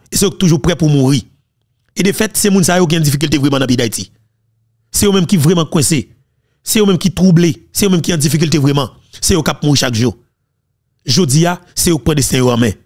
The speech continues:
Ils commencent dans bas plein de Maribao. Et ça, fòk n al kanpe l nan lè Ziwa. Menm jan, menm jan, Mèt Fervette te soti, lè Ziwa nan Jérémie. Avèk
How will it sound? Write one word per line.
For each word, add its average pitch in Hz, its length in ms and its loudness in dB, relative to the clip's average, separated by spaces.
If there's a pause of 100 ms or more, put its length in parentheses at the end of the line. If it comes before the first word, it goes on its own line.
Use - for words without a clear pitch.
(600)
Ils 175 100 -2
commencent 175 300 0
dans 160 140 2
bas 143 180 -2
plein 135 100 2
de 131 60 0
Maribao. 113 440 0 (1120)
Et 156 80 0
ça, 143 540 -4 (520)
fòk - 280 -4
n 170 80 2
al 156 120 -2
kanpe 190 260 0
l 202 140 0 (240)
nan 160 100 0
lè 143 80 0
Ziwa. 127 360 0 (580)
Menm 202 160 2
jan, 180 200 0 (100)
menm 180 140 2
jan, 147 240 0 (520)
Mèt 180 160 -2
Fervette 139 380 -2
te 151 80 0
soti, 156 340 0 (720)
lè 147 180 0
Ziwa 160 300 2
nan 151 80 0
Jérémie. 123 400 0 (880)
Avèk 151 440 -2